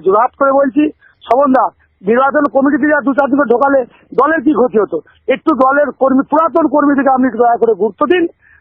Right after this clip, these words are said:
দল ভোটটা ওখানে সিপিএম, কে তপন রায় এলো, কে শক্তিমোহন মানিক এলো, ওসব কেউ পাত্তা পাবে না।" স্বপনদাকে আমি জোরহাত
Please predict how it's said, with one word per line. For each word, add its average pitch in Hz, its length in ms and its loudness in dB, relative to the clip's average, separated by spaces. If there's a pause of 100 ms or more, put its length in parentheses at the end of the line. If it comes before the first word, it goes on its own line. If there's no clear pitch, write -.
(240)
দল 208 180 2
ভোটটা 233 520 -2 (380)
ওখানে 247 280 0 (160)
সিপিএম, 294 460 0 (360)
কে 294 280 0
তপন 269 360 0
রায় 285 280 0
এলো, 311 220 2 (420)
কে 302 300 2 (220)
শক্তিমোহন 254 420 0
মানিক 240 360 0
এলো, 277 180 0 (320)
ওসব 269 300 0
কেউ 269 140 -2
পাত্তা 226 360 0
পাবে 208 160 2
না।" 190 120 0
স্বপনদাকে 226 460 0
আমি 240 100 0
জোরহাত 196 240 0